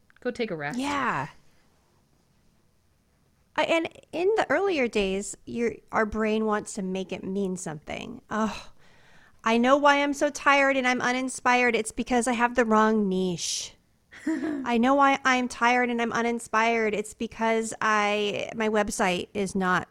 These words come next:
Speaker 2: perfect." And, um, so your brain will try to find reasons. And sometimes it's just because you're tired. And for a lot of you who are s-, working and simultaneously building your practice at the same time, this is a,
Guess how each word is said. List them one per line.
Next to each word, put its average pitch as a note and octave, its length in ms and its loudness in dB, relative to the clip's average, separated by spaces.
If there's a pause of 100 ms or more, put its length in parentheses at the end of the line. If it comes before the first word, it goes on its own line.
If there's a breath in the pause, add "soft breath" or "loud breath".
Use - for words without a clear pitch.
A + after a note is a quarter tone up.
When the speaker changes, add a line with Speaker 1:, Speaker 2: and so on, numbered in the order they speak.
Speaker 2:
perfect." - 720 -6
And, G#3 260 -2 (540 loud breath)
um, G#3 360 -4 (120)
so - 120 -10
your B3 80 0
brain C4 220 0
will A#3+ 140 0
try A3+ 200 -4
to G3+ 60 -2
find A3 300 0
reasons. A3 340 -4
And C4 160 -6
sometimes G#4 440 0
it's B3+ 100 -14
just C#4+ 240 -4
because A3+ 460 -6
you're G#3 120 0
tired. G3 580 -6
And G#3+ 280 0
for A3+ 160 -2
a - 100 0
lot A#3 240 2
of D4+ 80 -2
you A#3 180 0
who A3 120 4
are G3 420 2
s-, - 140 -14 (380)
working B3+ 480 4
and G#3+ 220 0
simultaneously G3 640 -4
building F3 440 -4
your - 100 -10
practice G#3+ 360 -2
at E3+ 40 -10
the - 80 -10
same F3+ 220 -8
time, G3+ 400 2 (540 loud breath)
this F4 180 2
is A#4+ 140 0
a, G#3+ 260 6